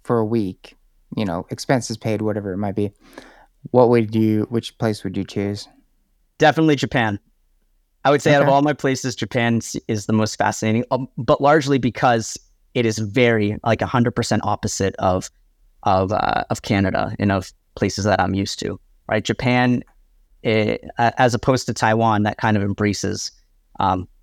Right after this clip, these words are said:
Speaker 2: international, I would say, Western standards, especially of communication. Japan is the opposite.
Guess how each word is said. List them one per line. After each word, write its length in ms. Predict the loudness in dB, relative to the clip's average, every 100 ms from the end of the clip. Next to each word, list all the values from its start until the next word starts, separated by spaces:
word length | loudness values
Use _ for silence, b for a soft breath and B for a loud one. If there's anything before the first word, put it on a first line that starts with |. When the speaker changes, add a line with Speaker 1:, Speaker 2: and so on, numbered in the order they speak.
| -4
Speaker 2:
international, 760 | 0 2 2 2 0 0 -4 _ _
I 80 | -4
would 100 | -2
say, 140 | 0
Western 360 | 2 0 0 -4
standards, 380 | 0 -2 -2 -6
especially 420 | -2 -2 0 2
of 280 | 0 -2 -10 _
communication. 680 | -6 -4 -2 -2 -2 -2 -4 -6 _ _ _
Japan 360 | -6 -2 0 0
is 100 | -2
the 160 | -2
opposite. 500 | 0 -2 -4 -2 -4